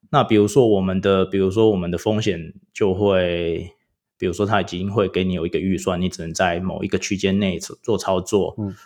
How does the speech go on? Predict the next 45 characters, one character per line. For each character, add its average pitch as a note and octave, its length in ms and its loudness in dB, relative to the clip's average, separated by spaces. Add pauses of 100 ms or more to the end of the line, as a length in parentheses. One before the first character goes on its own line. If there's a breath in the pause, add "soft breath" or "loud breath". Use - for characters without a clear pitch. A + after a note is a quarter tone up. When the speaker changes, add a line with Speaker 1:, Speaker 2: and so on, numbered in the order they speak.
(120 loud breath)
Speaker 1:
然 F#2+ 160 -2
后 F#2+ 440 4
可 F#2 200 -2
能 F2+ 160 0
什 F2+ 120 -6
么 F2+ 80 -8
东 G2 120 2
西 A2 120 -2
可 F2+ 120 -2
以 F#2+ 80 2
买， F2 200 2
什 - 120 -10
么 E2 80 -10
东 F#2 140 -2
西 F#2 80 -8
不 F#2+ 100 2
能 F#2 80 0
买， F#2+ 400 -2
然 F2+ 140 -2
后 F#2 340 2 (280 soft breath)
你 G2 100 -8
还， G2 220 2
后 A#2+ 180 2
面 G#2 140 2
还 G2+ 80 4
有 F#2+ 180 2
compliance， F#2+ 880 -4
Speaker 2:
嗯。 - 80 -18 (360)
Speaker 1:
后 G#2 120 0
面 F#2+ 180 -2
还 F2+ 160 0
有 C3+ 80 4
Speaker 2:
就 B2 60 4
是 B2 140 -2
法 A2+ 180 4
遵， G#2+ 120 6
Speaker 1:
risk C#3 180 2
在 - 60 -10
管。 A2 200 4
Speaker 2:
法， - 80 -16
法 G2+ 140 4
律 C3+ 160 2
遵 B2 220 -4
循 G2 220 -10
部 G#2+ 160 -6